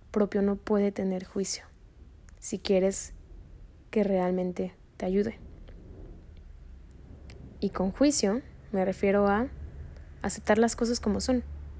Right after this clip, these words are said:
aceptar que ser humano es equivocarse, a-, abrir la herida, agarrarla, tomarla, abrazar la herida,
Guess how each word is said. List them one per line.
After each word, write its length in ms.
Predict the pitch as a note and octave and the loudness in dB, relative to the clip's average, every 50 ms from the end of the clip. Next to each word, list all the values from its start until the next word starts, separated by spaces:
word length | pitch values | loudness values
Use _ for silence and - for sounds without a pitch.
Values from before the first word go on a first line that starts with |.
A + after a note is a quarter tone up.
| - - - - - - - - - - - - - - - - - - | -14 -14 -14 -14 -14 -14 -12 -12 -10 -10 -10 -12 -12 -14 -14 -12 -8 -4
aceptar 420 | G#3+ G3+ G#3+ G3 - - G3+ G#3 | -4 -2 -2 2 4 6 6 6
que 100 | G#3 A#3+ | 6 4
ser 160 | G#3+ - A3 G#3+ | 4 4 6 6
humano 300 | A3+ B3 B3+ C4 C4 B3 | 6 6 6 6 6 6
es 320 | A#3+ A3+ - - - - - - - - - | 6 4 2 -2 -6 -10 -12 -16 -18 -18 -16
equivocarse, 600 | - - G#3+ G3 F#3+ F#3 - G3 F#3+ - - - - - - - - - - - - - - - - - - - - - - - - - - - - - - - - - - - - - - - - - - - - - - - - - - - - | -2 2 4 4 6 6 6 6 6 4 2 -2 -4 -14 -18 -18 -20 -20 -20 -20 -20 -20 -20 -20 -20 -20 -20 -20 -20 -20 -20 -20 -20 -20 -20 -20 -20 -20 -20 -20 -20 -20 -20 -20 -20 -20 -20 -20 -20 -20 -20 -20 -20 -20 -20 -20 -20 -20 -20 -12 -4
a-, 260 | - G3 F#3+ F#3+ F#3+ G3+ | 0 2 2 4 2 2
abrir 400 | F#3+ F#3+ G#3+ A#3 B3 C4+ C4 C4 | 4 6 8 10 10 10 10 10
la 100 | A#3+ A3 | 8 8
herida, 380 | G#3 A3 A3+ G#3+ G3+ F#3 - - | 8 6 6 6 4 4 2 -2
agarrarla, 720 | F#3+ G3 F#3+ F#3+ F#3+ F#3+ G#3 G#3+ A3 A3+ A3+ A#3 A3+ G#3+ | -2 0 2 4 4 4 6 6 6 6 8 6 4 4
tomarla, 720 | G#3+ - F#3+ F#3 G3 G3+ G#3 A#3 A#3+ B3+ B3 B3+ C4+ E4+ - - - - | 4 2 2 4 6 6 6 6 6 6 6 4 4 2 -2 -10 -8 -4
abrazar 680 | - F#3+ F#3+ F#3 G3+ F#3 - - - A#3 A#3+ C#4 C#4+ C#4+ | 0 2 4 4 4 6 6 6 8 8 8 8 8 8
la 80 | C4 | 8
herida, 360 | A#3 A3 A3+ A#3 A3+ B3+ E4 | 8 8 8 8 6 6 4